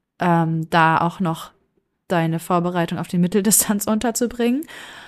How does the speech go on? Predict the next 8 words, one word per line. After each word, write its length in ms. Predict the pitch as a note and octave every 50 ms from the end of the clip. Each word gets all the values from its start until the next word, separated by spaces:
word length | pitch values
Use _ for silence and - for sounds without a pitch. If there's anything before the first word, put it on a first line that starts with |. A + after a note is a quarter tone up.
| - - - _ -
Ähm, 240 | G3 F#3+ F#3 F3+ F3+ F3+
ich 200 | G3+ G3+ - -
geb 380 | - A3+ A3 G#3+ A3 - - -
ganz 340 | - G#3+ A#3 C#4+ - -
kurz 520 | - - - B3+ A#3+ A#3 - - - - -
eine, 640 | - G3+ G3 G3 G3 G3 G3 F#3+ F#3+ F#3 F#3 F#3 - _
einen 320 | - - - G3+ F#3+ F#3+ -
Ausblick, 720 | - G3+ G#3 - - - - A3 A#3 A3+ - - -